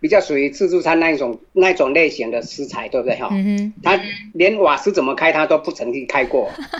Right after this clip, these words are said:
Speaker 2: <laughs>
Speaker 1: 啊，我阿公有当时啊讲，伊拄仔等，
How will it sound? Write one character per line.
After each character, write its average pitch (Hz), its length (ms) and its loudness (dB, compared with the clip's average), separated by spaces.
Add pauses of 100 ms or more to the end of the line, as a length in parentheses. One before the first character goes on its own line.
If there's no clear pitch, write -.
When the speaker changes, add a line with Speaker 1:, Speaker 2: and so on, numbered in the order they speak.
Speaker 2:
<laughs> 349 560 -10
Speaker 1:
啊， 190 80 2
我 220 60 4
阿 175 160 4
公 190 160 6
有 160 80 0
当 160 160 4
时 175 40 4
啊 185 80 6
讲， 185 160 4 (200)
伊 160 80 2
拄 180 100 2
仔 180 80 6
等， 139 300 0